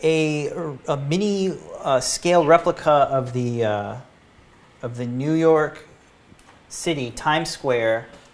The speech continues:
ball drop. So if you just type in Times Square ball drop, you'll learn all about this. There's a nice wiki page about it. There's a nice website about it. Uh, this is a three D printed dome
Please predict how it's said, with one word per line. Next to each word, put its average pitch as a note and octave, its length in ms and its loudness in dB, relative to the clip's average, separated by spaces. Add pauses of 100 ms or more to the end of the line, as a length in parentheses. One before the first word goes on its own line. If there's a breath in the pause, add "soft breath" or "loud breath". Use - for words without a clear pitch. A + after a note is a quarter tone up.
(340)
ball B2+ 220 2
drop. G#2+ 460 -6 (180)
So - 160 -8
if A2+ 120 -10
you B2 60 -12
just - 220 -10
type C#3+ 220 0
in C3+ 100 -8
Times D3+ 300 0
Square D3 280 2
ball C3 260 6
drop, D#3 440 4 (460 loud breath)
you'll A#2+ 420 -2 (160)
learn A#2 260 -6
all C3 280 4
about A#2+ 260 4
this. G#2+ 160 -8
There's A2 140 -14
a G#2+ 60 -10
nice G#2+ 260 -8
wiki C3 220 -6
page B2+ 300 -6
about A#2+ 340 2
it. A#2+ 140 -2
There's G#2 120 -10
a G#2+ 40 -12
nice G2+ 200 -12
website A#2+ 380 -6
about A2 280 -2
it. - 160 -8 (840 loud breath)
Uh, A#2 280 -2
this C#3 160 -2
is D3+ 60 -6
a C3+ 40 -4
three D3 180 -6
D D3 120 -2
printed C#3 480 -8
dome E3 480 2